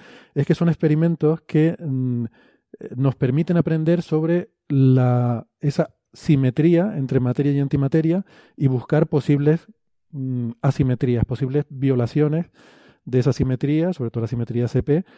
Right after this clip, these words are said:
que es una cosa que, mm, nos interesa mucho, porque lo hemos hablado muchas veces en Coffee Break, porque está relacionada con muchos aspectos muy fundamentales,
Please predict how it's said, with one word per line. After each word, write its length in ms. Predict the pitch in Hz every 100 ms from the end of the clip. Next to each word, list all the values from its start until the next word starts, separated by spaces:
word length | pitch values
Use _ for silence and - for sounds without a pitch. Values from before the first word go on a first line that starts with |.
| _ _ _
que 320 | 135 139 - - -
es 100 | 120
una 180 | 131 147
cosa 220 | 143 135
que, 320 | 160 135 120 113
mm, 460 | 135 120 113 117
nos 140 | 117 123
interesa 340 | 123 127 147
mucho, 260 | 165 220 151
porque 160 | 123
lo 100 | 120
hemos 120 | 131 135
hablado 160 | 135
muchas 240 | 139 135 131
veces 140 | 139
en 60 | 135
Coffee 200 | 147 143
Break, 300 | 156 214 _ - - _ _ -
porque 240 | 139 131
está 160 | - 147
relacionada 480 | 170 156 170 175 156
con 440 | 127 120 117 110
muchos 440 | 131 135 143 - 156
aspectos 380 | - 160 - 110
muy 140 | 135
fundamentales, 720 | 160 151 147 143 160 165